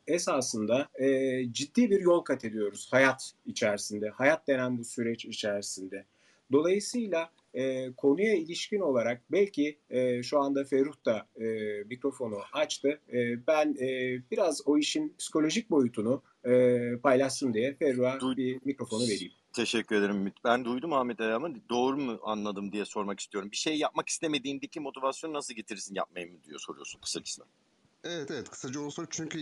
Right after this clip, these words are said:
Speaker 3: isteme güdümüz de güçlü ama erteleme güdümüz de güçlü. Ben bu iki güdüyü nasıl iletişim kurdurabilirim ki bunu bir yapmaya dönüştüreyim yani?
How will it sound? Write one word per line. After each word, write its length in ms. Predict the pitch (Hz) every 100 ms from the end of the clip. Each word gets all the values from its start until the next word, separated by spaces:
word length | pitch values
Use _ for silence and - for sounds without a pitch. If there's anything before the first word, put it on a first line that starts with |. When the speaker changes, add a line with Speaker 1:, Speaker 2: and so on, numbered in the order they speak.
| 151
Speaker 3:
isteme 440 | 135 - - 170 202
güdümüz 500 | 156 156 180 185 165
de 40 |
güçlü 420 | 120 107 - 214
ama 260 | 254 185 180
erteleme 480 | 147 131 151 180 180
güdümüz 440 | 151 175 175 143
de 40 |
güçlü. 460 | 107 98 - - 90 - - - _
Ben 220 | 123 165
bu 100 | 151
iki 400 | 139 - 220 139
güdüyü 400 | 131 127 160 180
nasıl 240 | 170 - 131
iletişim 500 | - 127 113 - 131
kurdurabilirim 640 | 127 113 127 123 165 147
ki 220 | - - - _ - -
bunu 140 | 147
bir 60 | 151
yapmaya 400 | 127 117 131 113
dönüştüreyim 460 | 95 - - 85
yani? 160 | 82